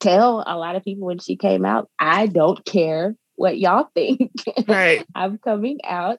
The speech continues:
Speaker 1: This is me, and you're gonna have to accept it." It's, it's, you know, it's something about them where there's gonna be some type of aspect, um, that's gonna be unique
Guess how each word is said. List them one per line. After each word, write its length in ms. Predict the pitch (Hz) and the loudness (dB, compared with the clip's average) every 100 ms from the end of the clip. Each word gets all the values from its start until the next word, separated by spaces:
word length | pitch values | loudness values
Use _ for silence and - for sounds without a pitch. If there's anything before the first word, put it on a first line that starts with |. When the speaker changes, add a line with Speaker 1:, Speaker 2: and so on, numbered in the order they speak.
| _ | _
Speaker 1:
This 280 | 175 180 185 | -8 -6 -2
is 200 | 247 202 | -2 2
me, 380 | 190 175 180 196 | 2 4 2 2
and 140 | 190 | 2
you're 100 | 196 | 2
gonna 200 | 185 175 175 | 2 -2 -4
have 160 | 160 | -6
to 140 | - 226 | -6 -8
accept 400 | - - - - | -4 -4 -2 -2
it." 60 | |
It's, 180 | 175 - - | -2 -4 -4
it's, 340 | 196 - - | -4 -6 -4
you 100 | 202 | 0
know, 140 | 180 170 | 2 2
it's 220 | 175 - | 0 -2
something 320 | - - - | -4 -2 2
about 340 | 285 240 240 240 - | 2 4 2 0 0
them 460 | 208 180 160 156 - _ _ _ - | 0 0 -4 -10 -16 _ _ _ -6
where 560 | 175 175 170 165 160 - - | 0 2 2 0 -2 -4 -4
there's 260 | 175 175 175 | 0 2 2
gonna 280 | 175 196 196 | 2 2 2
be 160 | 190 | 0
some 260 | 180 180 190 | -2 -6 -4
type 180 | 190 180 | -4 -4
of 120 | 170 - | -6 -4
aspect, 680 | 160 170 175 - 160 151 - _ _ _ - | -4 -4 -6 -2 -2 -2 -6 _ _ _ 0
um, 460 | 156 151 143 147 | 0 0 -2 -2
that's 180 | 151 156 | -2 -2
gonna 200 | 160 151 | -2 0
be 100 | 151 | -2
unique 540 | 151 156 156 190 233 | -2 -2 2 4 4